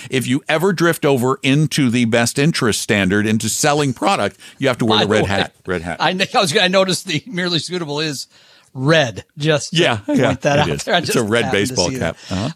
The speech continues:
Speaker 2: Uh, so, no, I mean, this is
Speaker 1: No
Speaker 2: important.
Speaker 1: political statement implied.
Speaker 2: None whatsoever. Uh, Scott raises a very good issue, and that is if you're just going out into the world to find somebody, most people want the security of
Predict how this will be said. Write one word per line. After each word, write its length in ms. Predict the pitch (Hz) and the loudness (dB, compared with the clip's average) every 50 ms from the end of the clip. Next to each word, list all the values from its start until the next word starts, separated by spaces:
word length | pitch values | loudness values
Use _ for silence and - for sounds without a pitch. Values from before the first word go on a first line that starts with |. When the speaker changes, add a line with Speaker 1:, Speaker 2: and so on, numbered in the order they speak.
| _ | _
Speaker 2:
Uh, 340 | - 208 202 196 190 185 190 | 0 2 2 4 4 2 0
so, 340 | 196 185 - - 240 220 233 233 | -2 -2 -2 0 0 0 2 0
no, 120 | 233 247 | 0 0
I 80 | 247 208 | 0 0
mean, 160 | 233 247 262 | -2 -2 0
this 100 | 302 156 | 0 2
is 60 | 165 | 2
Speaker 1:
No 160 | 202 220 247 | 2 2 2
Speaker 2:
important. 260 | 247 247 254 240 196 | 4 4 2 2 2
Speaker 1:
political 460 | 208 202 202 208 214 214 208 196 202 190 | 2 2 2 4 2 2 2 2 0 0
statement 420 | - - 185 180 185 175 180 175 | 0 0 2 2 2 2 0 0
implied. 400 | 165 151 - - 165 165 165 - 120 | 0 -2 -2 0 2 2 4 4 2
Speaker 2:
None 60 | 107 | 2
whatsoever. 440 | - 156 - 170 160 143 135 113 104 - _ _ _ - _ _ _ - | 0 0 -2 0 0 0 0 -2 -6 -14 _ _ _ -20 _ _ _ -2
Uh, 320 | 156 165 160 156 156 131 | 0 2 2 2 0 -2
Scott 440 | - 139 - - - 175 185 208 170 | -6 -12 -14 -8 -2 -2 0 0 0
raises 340 | 165 160 156 156 123 131 139 | 0 -2 0 0 -2 -4 -6
a 40 | 147 | -6
very 240 | 127 127 143 147 143 | -6 -4 -4 -4 -4
good 200 | 127 135 131 120 | -4 -4 -6 -6
issue, 340 | 117 104 - - - 64 62 _ _ _ _ _ | -6 -8 -10 -12 -16 -18 -20 _ _ _ _ _
and 240 | - 147 156 151 143 135 | -2 -2 -2 0 0 0
that 260 | 156 170 190 190 170 | 0 0 0 0 0
is 400 | 147 135 131 127 120 - - - | 0 0 0 -2 -4 -6 -10 -6
if 240 | - 156 147 143 - | -4 -2 -2 -2 -4
you're 160 | 147 143 139 | -4 -4 -4
just 440 | 135 123 113 - 190 214 202 - - | -6 -6 -8 -6 -4 -4 -6 -6 -4
going 280 | - 160 180 165 151 - - | 0 2 2 2 2 0 0
out 240 | 143 156 185 - - | 0 0 0 0 -2
into 260 | - 160 156 143 151 | -2 -2 0 0 0
the 140 | 131 139 135 | 0 0 -2
world 440 | 110 117 131 175 202 196 170 139 120 | -2 -2 -2 0 0 0 0 0 0
to 80 | 131 117 | -4 -4
find 420 | - - 143 156 202 247 254 233 | -2 -2 -2 -2 0 -2 -2 -2
somebody, 540 | - - 123 120 - - - - - - - _ _ _ _ _ _ _ _ _ _ _ _ _ _ _ _ _ _ _ | -4 -4 -6 -8 -10 -14 -18 -18 -20 -20 -20 _ _ _ _ _ _ _ _ _ _ _ _ _ _ _ _ _ _ _
most 340 | 127 135 151 208 240 - - | 0 2 2 2 0 -2 -2
people 320 | 170 156 143 - 190 196 | 0 -2 0 2 0 0
want 320 | 196 151 151 156 156 156 - | 2 2 2 2 2 2 0
the 100 | 175 151 | -2 -2
security 600 | - - 151 123 - - 156 160 170 170 156 156 | 0 -2 -4 -6 -4 -2 0 0 2 2 2 2
of 160 | 160 143 131 | 2 0 -2